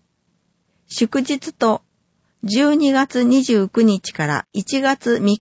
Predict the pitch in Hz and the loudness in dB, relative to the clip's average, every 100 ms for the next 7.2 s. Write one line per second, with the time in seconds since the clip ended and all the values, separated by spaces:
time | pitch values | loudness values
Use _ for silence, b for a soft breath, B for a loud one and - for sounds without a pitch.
0 | - 214 196 175 175 175 180 - 139 123 | -2 0 0 0 -2 -2 -4 -4 -4 -4
1 | - - - _ _ _ _ _ _ _ | -8 -20 -20 _ _ _ _ _ _ _
2 | _ _ _ _ _ _ _ _ _ - | _ _ _ _ _ _ _ _ _ -2
3 | 311 277 226 - 190 190 185 165 160 - | 0 2 0 -2 0 2 0 0 -2 0
4 | 247 247 233 220 208 196 - 190 151 - | 2 2 2 2 2 2 0 -2 -4 -8
5 | - - _ _ _ _ _ _ _ _ | -14 -14 _ _ _ _ _ _ _ _
6 | _ _ _ _ _ _ _ _ _ - | _ _ _ _ _ _ _ _ _ -4
7 | 262 | -4